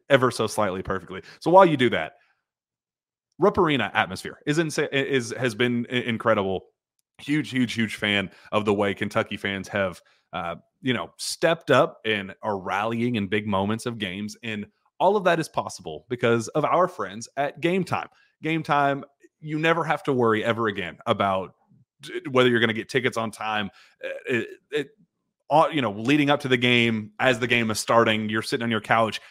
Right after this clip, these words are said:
as tip-off goes and says, "Damn, I, I really wanna be inside Rupp Arena right now." You never have to worry about that with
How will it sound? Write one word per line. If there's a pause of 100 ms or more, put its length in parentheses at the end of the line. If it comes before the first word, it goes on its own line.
(140)
as
tip-off
goes
and
says,
"Damn,
I, (160)
I
really
wanna
be (100)
inside
Rupp
Arena
right
now." (180)
You
never
have
to
worry
about
that (200)
with